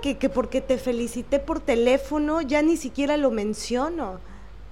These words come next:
Aparte, lo que era muy cabrón es que también él tenía becas y cosas, ¿no? O su Sistema Nacional de Creadores de Arte, ¿quién crees que le dio aliento para que lo hiciera y quién crees que subió toda la plataforma?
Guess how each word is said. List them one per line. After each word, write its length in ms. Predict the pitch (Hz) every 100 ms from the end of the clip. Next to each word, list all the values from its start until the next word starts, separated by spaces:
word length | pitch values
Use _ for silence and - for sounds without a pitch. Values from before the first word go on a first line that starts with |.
| - - 262 -
Aparte, 380 | 262 330 320
lo 160 | 370 311
que 80 | 285
era 140 | 302
muy 200 | 311 311
cabrón 520 | 311 311 269 269 269 269
es 100 | -
que 120 | 294
también 340 | 277 254 277
él 160 | 302 294
tenía 320 | 302 277 277
becas 560 | 233 262 277 247 202 202
y 60 |
cosas, 640 | - 240 285 240 180 175 - - - - - - -
¿no? 300 | 233 240 349 - - - - - - -
O 100 | 220
su 160 | 226
Sistema 480 | 214 233 226 247 262
Nacional 520 | 254 220 226 214 226
de 100 | 233
Creadores 460 | 247 214 208 220 233
de 100 | 226
Arte, 300 | 214 220 247
¿quién 240 | - 240
crees 260 | 233 233 233
que 140 | -
le 160 | 233 208
dio 340 | 196 208 220
aliento 540 | 214 214 220 226 240 240
para 260 | 233 196
que 140 | 190 196
lo 120 | 190
hiciera 400 | 190 - 220 226
y 60 | 233
quién 240 | 233 233
crees 240 | 226 240
que 100 | 233
subió 300 | 226 208 214
toda 220 | 214 226 220
la 180 | 214
plataforma? 760 | 190 175 170 165 202 226 226